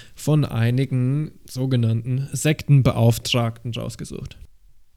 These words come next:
Johannes Lorenz, äh, das ist der Beauftragte vom Bistum Limburg, also zuständig für Hessen, wo ja Shinchonji richtig fett ist, schätzt, es gibt in Deutschland ungefähr dreitausend Mitglieder,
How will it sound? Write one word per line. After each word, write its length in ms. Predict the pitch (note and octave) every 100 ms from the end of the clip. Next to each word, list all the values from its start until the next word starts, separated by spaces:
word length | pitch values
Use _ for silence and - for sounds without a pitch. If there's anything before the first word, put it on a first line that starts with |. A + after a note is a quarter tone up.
| - _ - _ _ _ _ _ -
Johannes 360 | C3+ C3 D3+ B2
Lorenz, 720 | A#2 D3+ F#3+ A#3 C4 - - -
äh, 180 | A#2
das 140 | A#2+ B2+
ist 200 | A#2+ -
der 200 | A#2+ A#2
Beauftragte 580 | A#2 - - C#3 B2+ B2+
vom 240 | C3 A#2+
Bistum 400 | C#3 C3 - B2
Limburg, 500 | A#2+ F3 G3 B3+ C4
also 160 | B2+ B2+
zuständig 480 | D3+ D3 B2+ B2
für 120 | - B2+
Hessen, 420 | A#2+ A#2 G3+ - _
wo 160 | C#3+ B2+
ja 200 | B2+ B2
Shinchonji 520 | - C3+ C#3 C3+ C3+
richtig 340 | C3+ D3 C#3 -
fett 280 | D3+ C3
ist, 340 | - A3+ A#3+ - - - - - - - - -
schätzt, 320 | - F#3+ G3+
es 160 | D3 -
gibt 220 | F3+ F#3
in 100 | F3
Deutschland 340 | C3 C3 D3+ C#3+
ungefähr 380 | C#3 C3 C#3
dreitausend 920 | A#2 B2 A2+ A#2+ - C3 B2 B2+ B2
Mitglieder, 600 | C#3+ D#3+ - D3+ D3 C#3+